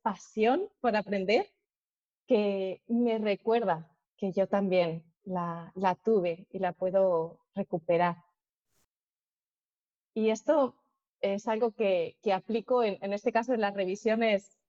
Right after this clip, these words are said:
eh, físicas, pero también como, como a nivel interior, en el ser consciente de que hay como distintas posibilidades. Yo puedo revisar desde la lucha, desde voy a por ello, voy a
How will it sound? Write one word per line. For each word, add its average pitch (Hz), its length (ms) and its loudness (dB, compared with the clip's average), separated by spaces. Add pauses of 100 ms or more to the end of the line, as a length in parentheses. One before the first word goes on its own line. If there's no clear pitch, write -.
eh, 170 540 -6
físicas, 196 560 0
pero 175 160 -2
también 196 360 -2
como, 180 600 0 (800)
como 208 180 -2
a 196 60 0
nivel 202 240 -2
interior, 247 460 0 (320)
en 202 200 -2
el 190 260 -2
ser 220 200 -4
consciente 277 480 -2
de 240 120 0
que 180 360 -4
hay 202 160 -2
como 220 560 0
distintas 233 500 -2
posibilidades. 196 840 -2 (500)
Yo 202 160 -2
puedo 240 280 0
revisar 208 680 0 (400)
desde 190 380 -2
la 180 160 0
lucha, 208 480 0
desde 175 560 -4
voy 247 300 0
a 220 80 0
por 208 180 -2
ello, 202 360 -2
voy 214 260 -6
a 190 280 2